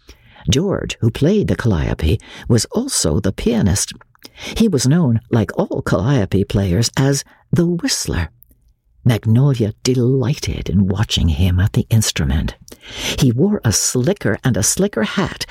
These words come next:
and heavy gloves to protect his hands, for the steam of the whistles turned to hot raindrops and showered his hands and his head and shoulders as he played.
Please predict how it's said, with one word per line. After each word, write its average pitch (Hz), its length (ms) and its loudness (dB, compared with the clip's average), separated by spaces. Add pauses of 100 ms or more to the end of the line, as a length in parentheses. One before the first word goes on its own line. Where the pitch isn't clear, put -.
(160)
and 117 180 2
heavy 110 280 0
gloves 226 420 0
to 131 120 0
protect - 420 -4
his 143 160 2
hands, 160 480 2 (440)
for 131 120 4
the 107 120 0
steam 196 580 4
of 113 100 -2
the 98 100 0
whistles 120 540 0 (240)
turned 185 420 2
to 90 100 2
hot - 340 -4 (100)
raindrops 139 840 2
and 143 200 2
showered 180 600 -2
his 123 160 0
hands 156 380 2
and 131 120 2
his 113 160 -2
head 196 360 2
and 117 140 2
shoulders 185 580 0
as 110 120 2
he 147 100 2
played. 160 500 2